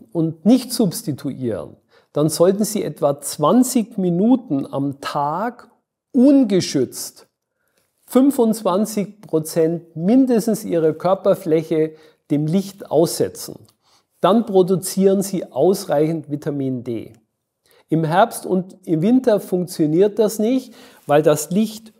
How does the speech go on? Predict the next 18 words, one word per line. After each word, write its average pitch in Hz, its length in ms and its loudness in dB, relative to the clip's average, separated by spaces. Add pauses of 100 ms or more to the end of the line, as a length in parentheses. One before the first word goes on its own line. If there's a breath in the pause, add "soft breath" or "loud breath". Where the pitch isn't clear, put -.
(120)
zu 233 360 2
flach 190 480 0
einfällt 190 920 0 (260 soft breath)
und 139 120 -8
Sie 175 100 -2
brauchen 202 560 0
einen 156 320 -2
Einfallwinkel 190 1080 0
von 160 300 -2
mindestens 220 500 0
fünfundvierzig 185 1000 -2
Grad, 131 580 -4 (340 loud breath)
damit 185 440 0
da 156 340 0 (180)
der 190 260 2
U-V-B-Anteil 170 1500 0
des 143 280 -6
Lichts 190 540 -6